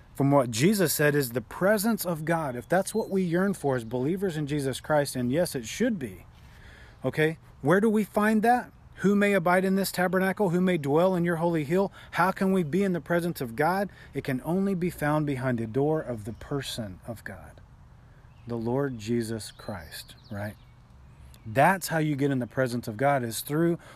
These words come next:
the Lord Jesus Christ. Those who wish to gain access to the presence of God must enter through the person of Jesus Christ.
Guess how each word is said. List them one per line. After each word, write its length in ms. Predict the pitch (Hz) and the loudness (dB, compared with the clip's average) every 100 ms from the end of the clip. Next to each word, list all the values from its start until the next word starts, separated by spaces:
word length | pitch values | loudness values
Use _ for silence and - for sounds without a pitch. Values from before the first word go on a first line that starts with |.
| - | -6
the 100 | 139 | -2
Lord 320 | 131 127 127 113 | 2 2 0 0
Jesus 380 | 127 120 117 | 0 0 -4
Christ. 380 | - 185 127 - | 2 4 4 0
Those 340 | 117 151 220 - | 2 4 4 2
who 100 | 220 | 2
wish 260 | 190 170 | 2 0
to 100 | 160 | -2
gain 260 | 147 143 135 | 0 0 0
access 720 | - 165 196 - 135 131 - - - - | -2 0 0 0 0 0 -2 -10 -20 -6
to 100 | 143 | -2
the 120 | 127 | -2
presence 500 | - 170 175 190 - | 0 2 2 0 -2
of 160 | 120 110 | -2 2
God 300 | 175 175 135 | 4 4 4
must 380 | 151 202 - - | 4 4 2 0
enter 320 | 202 196 185 | 0 0 -2
through 160 | - 151 | 0 0
the 100 | 127 | 0
person 580 | - 202 - 139 120 113 - - | 0 -2 -2 -4 -6 -8 -16 -8
of 160 | 131 123 | -6 -6
Jesus 540 | 107 131 120 135 - - - - | -2 -2 0 -2 -4 -12 -20 -8
Christ. 600 | - 226 143 - - | -4 -4 -4 -12 -14